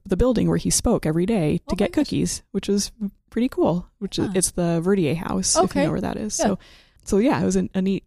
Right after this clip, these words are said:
Speaker 1: little discovery. Sarah Vowell uses the event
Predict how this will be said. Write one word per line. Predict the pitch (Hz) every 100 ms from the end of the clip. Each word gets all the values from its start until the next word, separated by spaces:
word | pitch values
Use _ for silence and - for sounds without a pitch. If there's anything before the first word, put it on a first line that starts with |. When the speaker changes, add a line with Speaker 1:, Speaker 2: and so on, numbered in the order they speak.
| _
Speaker 1:
little | 202
discovery. | 190 196 240 214 160 - _ _ _ _ _ -
Sarah | - 214 220
Vowell | 202 196
uses | 190 180 180 175
the | 180
event | 170 175 180